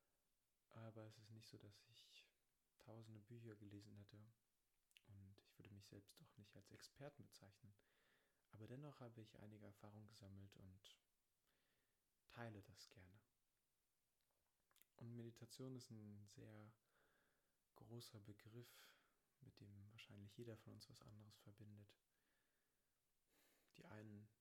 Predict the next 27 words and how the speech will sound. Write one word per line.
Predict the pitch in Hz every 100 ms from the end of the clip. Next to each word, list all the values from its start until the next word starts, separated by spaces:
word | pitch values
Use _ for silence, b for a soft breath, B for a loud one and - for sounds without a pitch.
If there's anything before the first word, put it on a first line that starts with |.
| - - -
denken | 107 107 107
sofort | 104 - 110 110
an | 104
den | 101
Buddhismus, | 101 101 123 - 120 - - - - - - - - - - -
so | 107
würde | 101
es | 101 -
mir | 104
zumindest | - 113 110 - 107
als | 104 -
erstes | 110 110 117 -
gehen, | - 107 113 - - -
oder | 117
so | -
ging | - 123
es | 123 -
mir | 110
am | 113
Anfang | 110 - 107
auch. | 110 110 - B B B B B B B B B B B B - -
Die | -
anderen | 123 123 117 120 113 110 101 104
sehen | 107 110 110
darin | 107 104
eine | 104 101
andere | 110 113 110 107 104